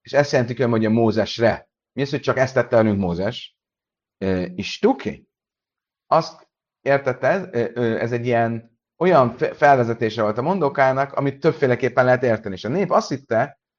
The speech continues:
hogy Kaleb is Mózes ellen, ö, uszít. Csak ezt tette velünk, és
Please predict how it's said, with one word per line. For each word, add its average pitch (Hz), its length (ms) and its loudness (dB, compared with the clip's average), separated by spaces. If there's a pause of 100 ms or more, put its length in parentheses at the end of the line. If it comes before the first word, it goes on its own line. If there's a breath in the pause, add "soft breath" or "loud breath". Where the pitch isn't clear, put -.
(140)
hogy 107 220 -10
Kaleb 170 400 4
is 139 200 -4
Mózes 135 400 4
ellen, 135 720 4 (120)
ö, 127 640 0 (140)
uszít. - 480 -6 (800)
Csak - 140 -14
ezt 175 180 6
tette 226 240 6
velünk, 202 340 6
és - 300 -6